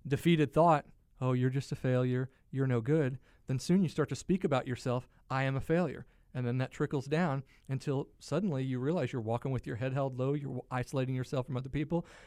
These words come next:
you have no confidence, and now you have just transformed your life negatively into a defeated life. But you start the opposite in that cycle with something from God's word, like Ephesians two ten,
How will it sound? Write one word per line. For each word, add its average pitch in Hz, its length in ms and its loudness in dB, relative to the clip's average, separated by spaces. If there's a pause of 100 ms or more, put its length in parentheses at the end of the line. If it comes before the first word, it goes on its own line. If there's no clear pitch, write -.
you 131 80 -2
have 117 80 0
no 117 140 -2
confidence, 175 640 2 (500)
and 135 220 2
now 139 160 2
you 170 380 0 (600)
have 135 140 0
just 151 220 0
transformed 156 480 0
your 151 80 4
life 151 180 6
negatively 147 640 2
into 143 420 0
a 143 80 0
defeated 135 360 -2
life. 165 340 -4 (240)
But 208 80 6
you 196 60 8
start 185 240 6
the 151 100 6
opposite 196 480 6 (160)
in 202 120 4
that 220 180 0
cycle 226 420 -2 (420)
with 160 220 4
something 175 340 2
from 165 180 0
God's 151 300 4
word, 196 220 0 (380)
like 139 260 2
Ephesians 156 500 0
two 170 140 2
ten, 160 260 2